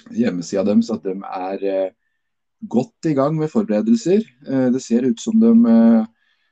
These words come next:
eh, har en del nyheter også, så <clears throat> det blir veldig spennende, og vi har faktisk, eh,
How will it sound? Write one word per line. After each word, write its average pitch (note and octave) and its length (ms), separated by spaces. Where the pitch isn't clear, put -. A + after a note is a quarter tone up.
eh, A#2 360
har G#2+ 400
en A2 140
del G#2+ 160
nyheter G2+ 480
også, A2 400
så C#3+ 280
<clears throat> F#3+ 240
det C3+ 140
blir C#3 120
veldig C3 200
spennende, B2+ 360
og C#3+ 300
vi C#3 100
har B2+ 140
faktisk, A#2+ 520
eh, B2 200